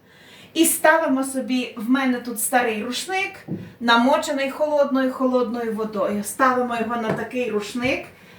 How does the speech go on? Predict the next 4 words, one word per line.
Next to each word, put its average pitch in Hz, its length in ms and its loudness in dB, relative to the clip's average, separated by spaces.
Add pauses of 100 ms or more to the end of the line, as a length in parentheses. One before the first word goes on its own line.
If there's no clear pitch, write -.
(280)
мокрий, 370 680 2 (1300)
остигати. 254 840 0 (1160)
О, 240 200 4 (680)
все. 269 360 0